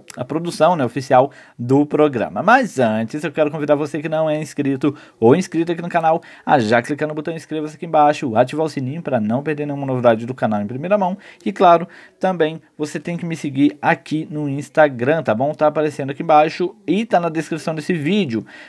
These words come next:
Não se esqueça também que eu vou deixar alguns links no iCard pra você conferir tudo certinho, tá bom? É, então vamos lá, bem, é, antes de mais nada,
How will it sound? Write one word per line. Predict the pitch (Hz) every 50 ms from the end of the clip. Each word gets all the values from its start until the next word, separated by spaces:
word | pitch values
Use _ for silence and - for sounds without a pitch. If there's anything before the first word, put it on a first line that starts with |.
| -
Não | - 196
se | 220 -
esqueça | 214 - - 208 208 202
também | 202 - 196 185 165 151 156 160
que | -
eu | 165
vou | 156
deixar | 160 165 160 - 170
alguns | 160 156 160 156 165 175 160
links | 165 160 156 156 - -
no | 143 143 151 165 180
iCard | 180 175 175 - 151 139 143 147 139 147 143 - - - _ _ _
pra | - 143 147 151 156
você | 160 151 165 165 160 - - 131 131
conferir | 131 - 139 135 127 143 139 127 110 107 113 117 120 _ _ _ _ _ _
tudo | - - 117 110 113 117 - - _
certinho, | - - - 151 151 147 147 - - - -
tá | - 82
bom? | 95 113 123 135 139 127 - - - _ _
É, | - 113 113 113 113 113 113 113 113
então | 113 113 147 143
vamos | 143 160 160 151
lá, | 127 104
bem, | 95 98 120 131 120 98 - _ _ _ _ -
é, | 123 131 131 131 - -
antes | 185 208 208 -
de | - 196
mais | 202 208 208
nada, | 180 190 180 175 180 170 185